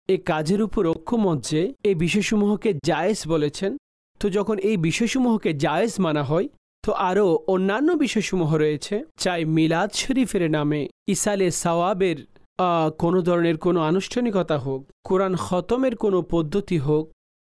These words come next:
অনুরূপভাবে মিলাদ শরীফ উদযাপন যেভাবে জায়েজ রয়েছে, আর তার মধ্যে চারাঘা করা, আর এই সমস্ত বিষয়াদি,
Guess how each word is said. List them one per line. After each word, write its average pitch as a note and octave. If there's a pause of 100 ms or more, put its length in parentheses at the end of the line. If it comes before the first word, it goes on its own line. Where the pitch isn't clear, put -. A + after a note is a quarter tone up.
(140)
অনুরূপভাবে F3+
মিলাদ E3+
শরীফ B3
উদযাপন G3+
যেভাবে B3+
জায়েজ E3+
রয়েছে, D#3
আর F3
তার G3+
মধ্যে G#3
চারাঘা F3+
করা, D#3+ (120)
আর A3
এই A3+
সমস্ত C#4
বিষয়াদি, F#3+